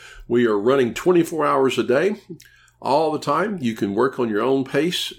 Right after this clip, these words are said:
Uh, it's accredited through A C I. We're under the Florida Department of Education as an ecclesiastical school.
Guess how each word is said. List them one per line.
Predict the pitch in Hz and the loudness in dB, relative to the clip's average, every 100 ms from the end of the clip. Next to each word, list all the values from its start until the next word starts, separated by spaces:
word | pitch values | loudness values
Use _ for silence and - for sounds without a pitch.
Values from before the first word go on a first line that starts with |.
| - | -12
Uh, | 90 | -10
it's | 92 - | -8 -10
accredited | - - 151 165 160 170 - - _ | -12 -4 -2 0 0 -2 -6 -20 _
through | - 98 - | -4 -4 0
A | 123 | -2
C | 135 - 107 | -2 -2 -2
I. | 143 160 165 | -2 -2 -2
We're | 107 110 | -4 -2
under | 117 | -2
the | 98 98 | 0 -2
Florida | - 135 123 127 | -4 -2 0 0
Department | 110 92 117 107 98 | -2 -4 -4 -4 -4
of | 92 | -4
Education | 95 - - 135 143 131 | -4 -6 -4 -4 -4 -6
as | 101 | -6
an | 90 | -8
ecclesiastical | 90 - 113 110 101 107 - 95 92 | -10 -4 -4 -4 -4 -4 -6 -12 -12
school. | - - 160 165 160 | -10 -2 2 2 0